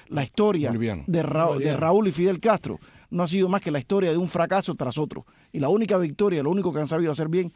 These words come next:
Speaker 1: es reprimir al pueblo. ¿Pero por qué? No por inteligencia, sino por falta de escrúpulos. Si tú matas a cualquiera que parece una sombra, siempre vas a estar más protegido.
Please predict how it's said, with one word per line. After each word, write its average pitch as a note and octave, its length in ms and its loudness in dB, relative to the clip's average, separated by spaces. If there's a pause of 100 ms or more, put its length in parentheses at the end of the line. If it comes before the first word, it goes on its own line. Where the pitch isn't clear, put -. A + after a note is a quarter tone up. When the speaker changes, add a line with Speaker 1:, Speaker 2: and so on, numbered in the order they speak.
(200)
Speaker 1:
es - 120 -2
reprimir D#3+ 480 -2
al E3+ 100 -2
pueblo. F#3+ 260 -2
¿Pero C3+ 160 -4
por A#2+ 200 -6
qué? G3+ 180 -2 (380)
No E3+ 160 -2
por G3+ 160 2
inteligencia, D3+ 580 -2
sino A#2+ 220 -8
por B2+ 100 -6
falta D#3 320 -2
de D3 60 -2
escrúpulos. A2 560 -8 (260)
Si - 160 -14
tú F#3 140 0
matas G3+ 360 2
a D#3 60 0
cualquiera D#3+ 460 0
que B2 100 -4
parece E3+ 300 -2
una D3+ 140 -2
sombra, D#3 380 -4 (400)
siempre C#3+ 400 -4
vas D3 160 0
a C3+ 80 -2
estar D#3 320 -2 (320)
más D3+ 220 -4
protegido. A#2 560 -6